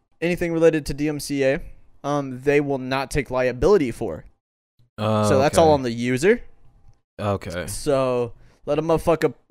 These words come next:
Speaker 1: uh, fuck around with too many followers and too many viewers,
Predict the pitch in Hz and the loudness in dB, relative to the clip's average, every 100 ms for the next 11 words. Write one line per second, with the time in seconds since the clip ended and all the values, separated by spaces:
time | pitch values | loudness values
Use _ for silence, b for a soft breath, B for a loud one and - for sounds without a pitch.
0 | - - 165 147 143 139 139 156 139 139 | -20 -10 2 4 6 4 2 0 0 0
1 | 139 139 - - _ _ _ - 147 127 | -2 -4 -16 -20 _ _ _ 0 2 2
2 | - - - 170 151 139 123 135 131 135 | -10 -18 -4 -2 -2 -4 -2 0 0 0
3 | 131 139 - - - - - - 147 131 | -4 -6 -12 -18 -20 -20 -14 -6 -6 -4
4 | - 165 156 135 123 123 135 156 190 220 | -4 -2 -2 -6 -8 -4 -2 0 0 0
5 | - | -6